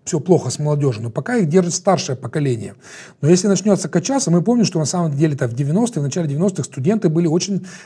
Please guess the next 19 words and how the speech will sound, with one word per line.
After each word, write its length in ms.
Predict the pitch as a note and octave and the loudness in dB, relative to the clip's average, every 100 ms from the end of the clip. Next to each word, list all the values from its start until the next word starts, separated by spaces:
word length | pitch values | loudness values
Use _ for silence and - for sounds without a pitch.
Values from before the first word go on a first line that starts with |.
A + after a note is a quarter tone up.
| - | -4
активной 500 | D3 - F3+ G#3+ G#3+ | -4 0 2 4 4
прослойкой, 560 | D#3 C3 D#3 F3+ F#3 | 0 -2 0 2 2
которые 320 | D#3 C#3+ D3 C#3 | 0 2 2 2
участвовали 380 | F#3 D#3 C#3+ | 0 -2 -2
во 80 | C3+ | 0
всех 300 | B2+ D#3+ - | -2 -4 -2
митингах. 480 | C#3 F#3 G3 D#3 B2+ - - - - - | 0 0 0 0 -4 -10 -20 -20 -20 -10
А 100 | - | -8
потом 260 | F4 C#4 | -2 0
подтянут 400 | F#3 F3+ A3 F3 | 2 2 2 2
все 140 | - D3+ | 2 2
рабочие, 400 | C#3+ A3 B3 G#3 | 4 2 0 0
которые 320 | F3+ F#3 F3 | 2 2 4
тоже 240 | F#3+ D#3+ | 2 2
им 80 | E3 | 2
не 80 | E3 | 2
понравится, 560 | F3 E3+ F3 D#3+ C3+ C3+ | 2 4 4 2 -2 -6
что 160 | - | -6
происходит 600 | D3+ D#3+ - F3+ D3 B2+ | -2 -2 2 2 2 -4